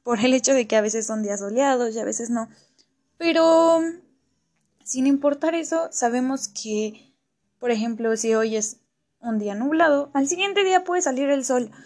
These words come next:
y lo podemos ocupar y explotar todos los beneficios que nos da al cien por ciento,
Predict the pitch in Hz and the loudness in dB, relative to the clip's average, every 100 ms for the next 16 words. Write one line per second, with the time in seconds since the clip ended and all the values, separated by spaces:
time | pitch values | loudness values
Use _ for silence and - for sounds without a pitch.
0 | - - 269 285 311 349 392 381 359 220 | -20 -4 2 2 2 -2 -2 -4 -4 -2
1 | 240 247 277 - 240 226 - - 240 233 | 0 2 2 0 0 -2 -6 -6 -6 0
2 | 269 302 320 - _ 294 339 277 233 226 | 2 2 0 -8 _ -4 -2 -2 -4 -4
3 | 220 220 247 254 226 214 202 220 233 233 | -6 -4 -4 -4 -4 -6 -6 -4 -2 -2
4 | 240 220 220 - 214 208 208 | -4 -6 -6 -4 -6 -6 -12